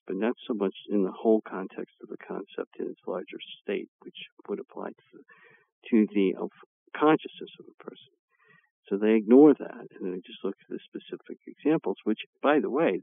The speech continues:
those things are very high on truth in, in the third subworld. And in the second, it's the reverse. There you get a much higher consciousness. And, uh, in the first, they're able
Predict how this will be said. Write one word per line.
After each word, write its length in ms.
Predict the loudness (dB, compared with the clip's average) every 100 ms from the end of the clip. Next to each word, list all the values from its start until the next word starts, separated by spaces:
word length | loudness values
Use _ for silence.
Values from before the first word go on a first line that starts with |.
| 2
those 360 | 6 10 8 6 -2
things 300 | -10 -10 -18 -14
are 80 | -12 -6
very 260 | -4 -6
high 400 | -8 -6 -4 -6 -10 _ -12
on 200 | -12 -12 -10
truth 200 | -10 -10 -14
in, 140 | -18 -20 _ _ _ -20 _ _ _ _ _ _
in 140 | -4 -4
the 60 | -2
third 220 | -2 -2 -4
subworld. 460 | -18 -18 -20 -20 -18 -12
And 180 | -4 2
in 140 | 4 4
the 100 | 2 0
second, 280 | 2 4 2
it's 160 | 2 -4
the 60 |
reverse. 380 | -4 -4 -4 -4 -8 -20 _ _
There 180 | 0 4
you 160 | 4 2
get 220 | 0 -2 -8 _ -12
a 60 | -6
much 240 | -2 -2 -2
higher 300 | -2 0 0
consciousness. 640 | -4 -10 -10 -16 -20 -20 -20 _ _ _ _ _ _ _ _ _ _
And, 420 | -6 0 4 2 4
uh, 180 | 2 2
in 200 | 2 2
the 100 | 0 2
first, 280 | 6 6 4 0
they're 220 | 0 2
able 340 | 0 0 -2